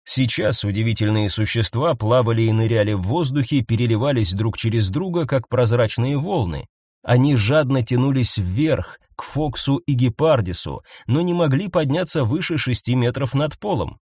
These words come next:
Почему? «Гадаешь, отчего они не взмоют вверх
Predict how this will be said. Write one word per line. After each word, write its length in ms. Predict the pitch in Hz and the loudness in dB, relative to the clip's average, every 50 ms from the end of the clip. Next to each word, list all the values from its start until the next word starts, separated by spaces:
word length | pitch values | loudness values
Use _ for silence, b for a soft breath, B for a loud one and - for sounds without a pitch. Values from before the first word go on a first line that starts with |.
| _ _ _ - | _ _ _ -6
Почему? 540 | 101 101 - - 139 160 220 240 - - - _ _ _ _ _ _ _ _ _ _ _ _ - | -6 -4 -2 -2 -2 -2 -2 -4 -6 -6 -10 _ _ _ _ _ _ _ _ _ _ _ _ -6
«Гадаешь, 1200 | 113 107 160 220 226 226 190 170 208 233 240 233 226 233 226 226 214 196 - - - - - - - - | -2 -2 0 0 0 0 -2 0 0 0 0 0 -2 -2 -2 -4 -4 -4 -4 -6 -6 -6 -8 -10 -8 -6
отчего 760 | 214 214 208 - - - - - 226 226 214 208 226 226 220 | -6 -6 -6 -4 -4 -4 -4 -4 -6 -8 -6 -4 -2 -2 -2
они 280 | 214 214 214 220 220 214 | 0 -2 -2 -2 -2 -2
не 160 | 214 214 208 | -4 -4 -4
взмоют 720 | 175 165 147 151 185 202 214 220 214 208 208 196 180 - | -2 -2 0 0 0 0 -2 -2 -2 -4 -6 -6 -6 -6
вверх 920 | 190 190 180 170 175 196 233 254 240 226 226 165 117 - - - - - | -6 -6 -6 -6 -6 -6 -2 0 0 0 0 -2 -4 -6 -10 -16 -20 -20